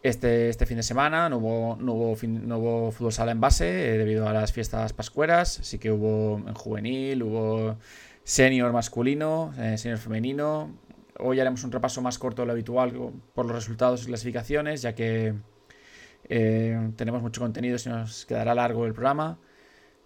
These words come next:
También la semana pasada hubo, eh, campeonato de selecciones autonómicas juvenil y cadete. Hoy tenemos con nosotros a los dos seleccionadores, a Pachi Aguilar y a Sergio Calduch. Eh, así que hablaremos sobre,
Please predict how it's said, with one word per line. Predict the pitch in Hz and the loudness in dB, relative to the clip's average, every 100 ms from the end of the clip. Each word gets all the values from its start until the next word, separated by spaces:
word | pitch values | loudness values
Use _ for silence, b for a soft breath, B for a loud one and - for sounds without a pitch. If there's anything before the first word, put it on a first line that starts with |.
| _ | _
También | 131 127 | -2 4
la | |
semana | 120 123 123 | 4 4 0
pasada | 120 117 143 165 170 | 2 4 6 6 2
hubo, | 123 117 113 113 113 117 | 2 2 2 0 -2 -6
eh, | - 120 113 | -8 -4 -2
campeonato | 113 120 113 | 0 -2 -2
de | 120 | -2
selecciones | 123 113 120 | -2 -4 -4
autonómicas | 117 117 120 117 117 | -4 -2 -2 -2 -4
juvenil | - 113 117 113 | -4 -4 -2 -2
y | |
cadete. | 117 120 143 180 190 - _ | 0 2 2 -2 -6 -14 _
Hoy | 120 | -6
tenemos | 117 113 113 | -2 -2 -4
con | 120 | -4
nosotros | 113 120 123 | -6 -4 -4
a | 113 | -2
los | 110 | -2
dos | 110 | -4
seleccionadores, | 117 113 110 110 135 170 175 | -6 -6 -4 -2 0 0 -2
a | 107 107 104 101 | -4 -6 -6 -6
Pachi | 113 110 | -6 -6
Aguilar | 104 113 120 | -4 0 0
y | 113 | -2
a | 107 107 | -4 -6
Sergio | 113 110 107 | -8 -6 -6
Calduch. | 107 113 160 - - B B B B B - | -2 0 -2 -4 -18 B B B B B -4
Eh, | 123 117 | 0 2
así | 110 113 | 2 0
que | |
hablaremos | 113 113 117 120 - | -2 0 0 -2 -2
sobre, | 113 110 107 110 | 0 2 2 0